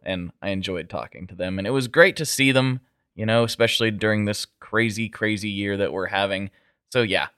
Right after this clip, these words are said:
I'm gonna cherish that one forever. And if you would like more of the conversation, because we recorded some extra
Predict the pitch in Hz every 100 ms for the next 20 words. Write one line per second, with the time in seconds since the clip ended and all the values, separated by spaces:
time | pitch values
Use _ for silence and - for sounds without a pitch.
0 | _ - 143 123 - 107 98 95 78 87
1 | 90 85 76 69 71 _ _ _ _ _
2 | _ - 160 214 285 269 240 226 196 185
3 | 220 214 101 82 85 85 71 73 85 71
4 | - 62 64 98 117 107 104 135 143 113
5 | 131 147 131 95 - 98 156 - 92 87